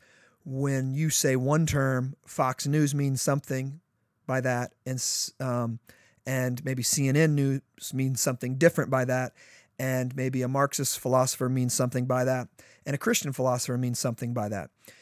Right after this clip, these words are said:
And so one specific example is the, is the term social justice, which is in the Bible, and which I've been saying for a decade at Sacred City.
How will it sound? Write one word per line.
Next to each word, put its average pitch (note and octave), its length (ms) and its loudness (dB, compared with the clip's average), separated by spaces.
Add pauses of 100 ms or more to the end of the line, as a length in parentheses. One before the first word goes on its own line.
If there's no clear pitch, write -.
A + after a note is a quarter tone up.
(200)
And C#3 100 -6
so B2+ 100 -2
one D3+ 480 2
specific C3 540 -6
example C#3 520 -4
is B2 140 -6
the, C#3 180 -12
is C3 140 -8
the C3+ 60 -8
term B2 240 -6
social A#2+ 360 -2
justice, D3+ 540 2
which C3+ 140 -10
is A#2 140 -6
in D3 200 0
the C#3 40 0
Bible, C3 500 2 (100)
and C3 120 -6
which B2+ 240 -6
I've D3 200 2
been C3 140 -6
saying C#3+ 500 0
for B2 320 -6 (500)
a B2 60 -6
decade C3 500 0
at C3 100 0
Sacred A#2 360 -6
City. C3+ 260 0